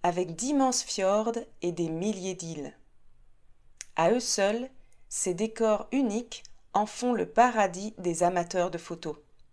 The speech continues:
Sur le web, on trouve une foule d'images et des clips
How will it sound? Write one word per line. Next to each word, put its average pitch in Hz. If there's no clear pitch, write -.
Sur -
le 170
web, 226
on 214
trouve 240
une 226
foule 311
d'images 220
et 190
des 185
clips 262